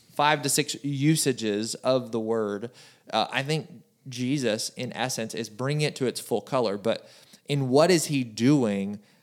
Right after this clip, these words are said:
of how do we relate to the law as New Testament or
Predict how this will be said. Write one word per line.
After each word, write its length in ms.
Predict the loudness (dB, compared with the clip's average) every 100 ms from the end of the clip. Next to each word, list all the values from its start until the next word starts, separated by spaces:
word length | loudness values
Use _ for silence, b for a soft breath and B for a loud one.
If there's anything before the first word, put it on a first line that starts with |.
| b b
of 140 | -2
how 260 | 0 4 6
do 140 | 6
we 300 | 4 6 6
relate 460 | 6 6 4 2 -2
to 180 | 2 2
the 120 | 4
law 580 | 2 4 4 2 0 -6 _ _ _ _ _ -12 _ 0
as 260 | 0 0
New 240 | -2 0 2
Testament 480 | 2 2 2 -2 0
or 300 | 0 0